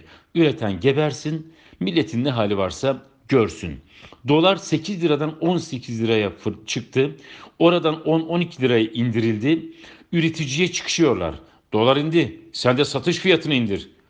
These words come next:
Önce sormak gerekmez mi? Senin üretim girdilerinde iniş var mı? Bu belirsizlik sürecini fırsata çevirip vurgun yapan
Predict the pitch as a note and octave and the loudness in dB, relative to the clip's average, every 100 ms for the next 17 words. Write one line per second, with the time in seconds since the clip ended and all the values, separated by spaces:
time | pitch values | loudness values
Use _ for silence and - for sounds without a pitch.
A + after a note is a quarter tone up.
0 | _ _ _ _ _ D3+ E3+ C#3+ A#2+ A#2+ | _ _ _ _ _ 0 0 0 -2 -2
1 | A#2 G#2+ - G2+ G2+ C3+ D3+ G#2 D#2 - | 0 -2 -2 -2 0 -2 -2 -4 -8 -10
2 | - - - - D3+ D#3+ - B2+ B2+ A#2+ | -20 -20 -6 0 2 2 -2 -2 -2 -2
3 | D#3+ A2 A#2 G#2 A#2 A#2+ A2+ A2+ A2 - | -4 -2 -2 -2 0 2 2 2 0 -2
4 | - - A#2+ A#2 - - A2+ D3 G#2 D#2+ | -16 -4 -2 -2 -4 0 2 2 -2 -8
5 | - _ - - - C4 A3+ F#3+ F3 - | -14 _ -20 -20 -4 -2 0 2 2 0
6 | D#3 F3 - C3+ A#2 B2+ A#2+ B2 - A#2+ | -6 -8 -2 -2 0 -2 -2 -6 -6 -4
7 | D3 C3+ B2+ B2 A#2+ B2 A2+ D3+ B2 - | -4 0 -2 -2 -2 -2 0 0 0 0
8 | D#3 | -4